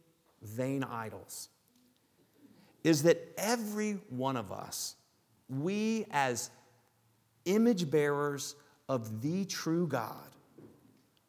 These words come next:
we take on the character of the object that we worship. That's what's undergirding this. Some of you have read, uh,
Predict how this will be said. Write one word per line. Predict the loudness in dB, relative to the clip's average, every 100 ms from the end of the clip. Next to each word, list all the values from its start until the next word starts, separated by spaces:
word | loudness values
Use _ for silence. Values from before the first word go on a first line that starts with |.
| _ _ _ _ 0
we | 2 2
take | 0 0 0
on | 0 -2
the | -4
character | -10 -10 -6 -4 -6 -10 -12 -10
of | -8
the | -8 -8
object | -8 -8 -8 -10 -10 -12 -12 -8
that | -6
we | -4
worship. | -2 -2 -4 -8 -10
That's | -8 -8 -6
what's | -6 -6
undergirding | -6 -6 -6 -4 -4 -4 -6 -10
this. | -12 -12 -6
Some | -2
of | -2 -2
you | 0
have | 0 0
read, | 2 4 2 -2 -18 -20 -8 4
uh, | 6 8 6